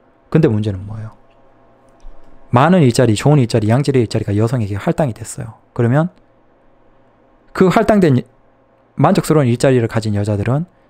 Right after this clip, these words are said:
자기보다 높은 사람을 원하는 거예요. 근데 그 높은 사람이 숫자가 늘어났을까요? 줄어들었을까요?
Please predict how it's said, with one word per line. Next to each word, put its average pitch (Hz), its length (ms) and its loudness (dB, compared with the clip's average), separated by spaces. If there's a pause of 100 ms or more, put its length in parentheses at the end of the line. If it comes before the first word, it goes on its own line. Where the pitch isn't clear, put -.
자기보다 135 400 0
높은 101 280 -6
사람을 165 340 -4
원하는 101 340 -10
거예요. 107 320 -12 (680)
근데 175 180 2
그 - 140 0
높은 127 280 0
사람이 151 420 0
숫자가 127 480 -2
늘어났을까요? 143 680 -2
줄어들었을까요? 110 840 -12